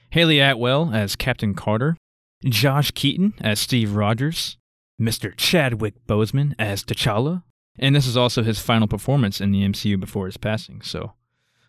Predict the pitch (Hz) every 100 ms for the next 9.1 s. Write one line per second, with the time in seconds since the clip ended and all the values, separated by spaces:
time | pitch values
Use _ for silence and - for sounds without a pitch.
0 | - 92 - - 95 95 95 - - 90
1 | 95 131 131 120 101 101 98 92 92 95
2 | - 107 107 107 104 98 101 101 120 -
3 | - - _ _ _ _ _ _ _ _
4 | 110 113 107 101 101 139 - 123 156 240
5 | 240 - 113 107 101 98 110 113 113 117
6 | 151 196 - _ _ _ _ _ - 139
7 | 131 120 107 120 131 160 202 - - -
8 | 107 101 101 - _ - 104 104 120 139
9 | 208